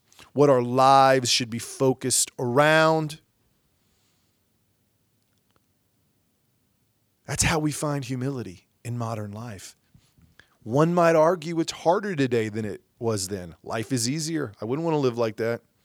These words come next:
Life is easier, but is it better? Is it more fulfilling? I don't know.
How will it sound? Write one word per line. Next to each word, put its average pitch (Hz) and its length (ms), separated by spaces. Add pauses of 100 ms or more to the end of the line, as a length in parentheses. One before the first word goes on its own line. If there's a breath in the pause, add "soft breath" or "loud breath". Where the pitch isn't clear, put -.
(2000 soft breath)
Life 104 280
is 110 180
easier, 104 480 (460)
but 101 100
is 90 140
it - 120
better? 113 360 (1300)
Is 107 120
it 104 80
more 107 180
fulfilling? 139 640 (1160)
I 98 120
don't 104 180
know. 101 240